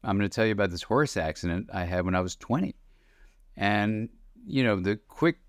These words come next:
summary of it is I was working for the World Health Organization in Mexico. I was going to study, uh, curanderas, uh, up in Huautla, which is where the queen of the mushrooms was. And I was riding a horse with some colleagues up there, and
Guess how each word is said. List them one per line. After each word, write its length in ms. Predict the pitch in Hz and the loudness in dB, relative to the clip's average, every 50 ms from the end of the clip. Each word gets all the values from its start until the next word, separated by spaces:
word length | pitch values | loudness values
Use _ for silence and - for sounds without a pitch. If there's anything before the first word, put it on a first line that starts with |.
| _ _ - | _ _ -12
summary 440 | - - - 131 156 175 160 123 | -6 -2 0 0 2 2 4 4
of 120 | 110 104 95 | 4 2 2
it 80 | 104 | 2
is 260 | 104 104 107 104 98 110 | 2 2 2 0 2 0
I 80 | 107 | 0
was 140 | 98 92 85 | 0 0 -2
working 360 | 90 104 117 110 - 131 117 | -2 -2 -2 -2 0 -2 -2
for 140 | 98 - 110 | -2 -2 -4
the 80 | 101 101 | -2 0
World 260 | 104 107 104 101 92 | 2 2 2 2 2
Health 260 | 98 104 107 - - | 2 2 2 2 2
Organization 640 | 117 107 107 101 101 95 92 104 98 - - 95 | 0 0 2 2 0 0 2 2 0 0 0 -2
in 60 | 90 90 | 0 2
Mexico. 680 | 92 101 - - - 98 - 110 104 104 107 104 - - _ _ _ _ _ - _ _ - | 2 0 0 -4 -10 -6 -2 -2 0 0 -2 -4 -8 -14 _ _ _ _ _ -20 _ _ -2
I 100 | 95 90 | 0 0
was 100 | 87 80 | 0 0
going 220 | 90 95 92 95 | 0 0 0 0
to 80 | 92 90 | 0 -2
study, 640 | - - - 107 98 95 98 101 98 98 98 - - - | -4 -2 0 0 2 2 2 2 0 0 -2 -4 -6 -6
uh, 160 | 110 95 85 | -4 -4 -4
curanderas, 960 | - - 104 101 95 92 90 98 107 110 113 113 117 113 110 - - - - - - | -4 -4 -2 -2 0 0 2 2 4 4 4 4 2 2 0 -2 -6 -10 -12 -10 -4
uh, 220 | 107 95 87 85 - | -2 0 0 0 0
up 220 | - 98 - - | -2 -4 -2 -2
in 200 | 92 87 85 85 | -4 -2 -2 -2
Huautla, 560 | 80 80 80 85 101 107 - - 120 110 107 101 | -2 0 2 2 2 0 0 2 2 2 2 2
which 220 | 92 80 - - | 0 -2 -4 -6
is 300 | 87 80 73 - - - _ _ _ _ - - _ _ | -6 -6 -6 -10 -14 -16 _ _ _ _ -20 -20 _ _
where 120 | 98 90 | -4 -2
the 120 | 82 82 85 | -2 -2 -4
queen 340 | - - - 110 107 101 98 | -6 -2 0 2 2 2 2
of 80 | 90 | 0
the 80 | 80 85 | -2 0
mushrooms 500 | 90 98 110 - - - 113 107 104 92 | 0 0 0 0 -2 -2 -2 -2 -2 -2
was. 460 | 104 110 107 107 107 107 98 - - - _ - - _ _ _ - _ - - | 0 2 2 2 2 0 -2 -6 -14 -20 _ -20 -20 _ _ _ -20 _ -14 -6
And 360 | - 92 92 90 92 92 92 | -4 -2 0 0 0 0 0
I 80 | 90 90 | 0 0
was 140 | 90 82 | 0 0
riding 320 | 95 98 95 101 101 101 98 | 0 2 2 2 2 2 0
a 80 | 95 | -2
horse 320 | 80 87 101 98 98 - - | -2 -2 -2 -2 -2 -2 -6
with 140 | 98 87 - | -6 -6 -4
some 160 | 92 85 80 | -4 -6 -4
colleagues 520 | - 101 98 95 98 101 101 98 87 90 | 0 0 2 2 2 2 0 0 0 0
up 160 | 104 92 - | -2 -2 -2
there, 220 | - 101 95 101 101 | 0 0 2 2 2
and 280 | 98 90 87 85 82 | 2 0 -2 -4 -6